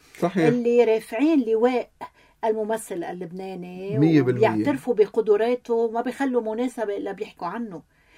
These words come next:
Speaker 2: حتى لو كان قاعد ببيته أو مقعدينه ببيته.
Speaker 1: صحيح، صحيح.
Speaker 2: يعني، معلش، ناقصه، ناقصه موهبة؟ أكيد لا. ناقصه جمال الممثل اللبناني؟ أكيد لا. ناقصه ثقافة؟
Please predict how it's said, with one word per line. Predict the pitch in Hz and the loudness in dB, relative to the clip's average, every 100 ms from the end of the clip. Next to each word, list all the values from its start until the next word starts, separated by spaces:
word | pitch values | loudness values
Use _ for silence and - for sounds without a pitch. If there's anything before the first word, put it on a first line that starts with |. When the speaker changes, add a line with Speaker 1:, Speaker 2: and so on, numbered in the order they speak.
| - | -8
Speaker 2:
حتى | 311 - 294 | -6 -2 0
لو | 254 | 0
كان | 254 254 | -2 -6
قاعد | 240 226 196 | -4 -6 -2
ببيته | 202 226 247 247 | 0 0 0 -2
أو | 214 | -2
مقعدينه | 214 190 202 208 247 294 226 170 - _ | -4 -8 -6 -2 2 4 2 -4 -18 _
ببيته. | 165 165 156 | -12 -6 -4
Speaker 1:
صحيح، | 131 165 170 _ - | -2 -2 -4 _ -8
صحيح. | 131 180 180 _ _ _ _ 269 | -6 -4 -6 _ _ _ _ -8
Speaker 2:
يعني، | 180 185 185 180 175 170 160 - - - | -6 -6 -8 -10 -6 -6 -6 -12 -14 -8
معلش، | 202 226 294 247 170 - - _ _ _ _ _ - | -2 2 2 0 -6 -14 -20 _ _ _ _ _ -8
ناقصه، | 220 240 240 - 226 208 - | 2 2 0 0 2 2 -2
ناقصه | 220 220 - 226 | -2 -2 -4 -6
موهبة؟ | 226 254 233 254 294 185 | -2 -2 -2 -4 -4 -6
أكيد | - 180 180 | -10 -10 -6
لا. | 175 - | -8 -8
ناقصه | 190 214 170 226 | -8 -6 -6 -6
جمال | 220 208 202 220 262 311 302 | -4 -4 -4 -2 -2 -2 -4
الممثل | - 196 202 220 - 208 | -6 -8 -6 -8 -8 -10
اللبناني؟ | 202 185 208 240 240 - | -6 -8 -6 -6 -6 -8
أكيد | 180 220 196 | -8 -6 -6
لا. | 190 185 - _ _ - - | -2 -4 -4 _ _ -20 -10
ناقصه | 214 240 - 226 | 0 0 0 -8
ثقافة؟ | - 240 - 226 254 - 294 330 | -6 -4 0 0 0 -2 -2 -2